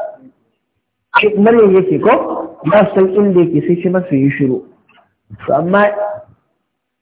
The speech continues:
Maryam da ya ɗaga na farkon, tun da daman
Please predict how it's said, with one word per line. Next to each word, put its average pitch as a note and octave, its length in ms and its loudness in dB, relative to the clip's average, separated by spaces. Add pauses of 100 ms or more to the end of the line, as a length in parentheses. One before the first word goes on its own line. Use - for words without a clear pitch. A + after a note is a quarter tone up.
(120)
Maryam A#3 520 4
da G#3+ 100 4
ya A3+ 160 2
ɗaga G#3+ 160 4
na G3+ 140 4
farkon, G#3 340 4 (720)
tun A3+ 220 2
da G#3+ 80 4
daman A3+ 460 4